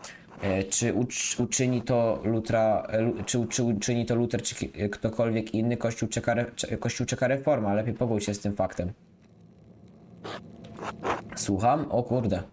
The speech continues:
już zdenerwowany. Ani wy, ani Marcin Luther nie będziecie dyktować zmian świętemu Kościołowi wedle swoich kaprysów.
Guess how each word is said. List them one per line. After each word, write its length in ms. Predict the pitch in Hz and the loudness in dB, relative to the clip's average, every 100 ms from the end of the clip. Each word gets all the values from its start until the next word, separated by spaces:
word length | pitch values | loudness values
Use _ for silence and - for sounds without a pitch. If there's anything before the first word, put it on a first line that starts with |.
| - - - | -20 -10 -4
już 160 | 101 | 0
zdenerwowany. 460 | - 113 117 120 98 - - - - 101 | 2 2 2 2 -2 -6 -16 -20 -8 0
Ani 260 | 123 131 | 2 2
wy, 320 | 117 131 143 147 - - | 2 2 2 -2 -10 -6
ani 220 | 110 113 | 0 2
Marcin 360 | 117 127 - 127 | 2 2 2 0
Luther 200 | 127 127 | 2 0
nie 120 | 120 | 2
będziecie 300 | 120 117 113 | 2 0 0
dyktować 460 | 110 113 127 120 117 | 0 0 2 2 2
zmian 260 | 120 120 | 2 2
świętemu 380 | 117 117 113 117 | 0 0 0 0
Kościołowi 400 | 120 - 120 120 | 0 0 2 4
wedle 260 | 113 113 120 | 2 2 0
swoich 280 | - 117 113 | 0 -2 0
kaprysów. 480 | - 107 107 85 | 0 0 0 -4